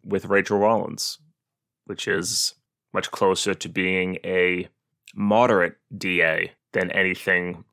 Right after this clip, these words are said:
transformational. Though I am looking forward to seeing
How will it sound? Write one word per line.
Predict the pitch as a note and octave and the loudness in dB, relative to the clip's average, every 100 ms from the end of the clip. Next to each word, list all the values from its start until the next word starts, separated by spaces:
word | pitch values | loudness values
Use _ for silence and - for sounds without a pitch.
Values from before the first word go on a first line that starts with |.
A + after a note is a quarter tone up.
| _ | _
transformational. | - G2 F#2+ F#2+ E2+ E2+ - - _ _ _ _ _ - | -2 0 0 0 -2 -2 -4 -10 _ _ _ _ _ 0
Though | G#2 | 4
I | G2 | 4
am | G2+ G#2 | 4 2
looking | G2+ G2 | 0 -2
forward | - G2 F2+ | 0 0 0
to | - | -2
seeing | - G#2+ G2 F#2+ | 0 0 0 -2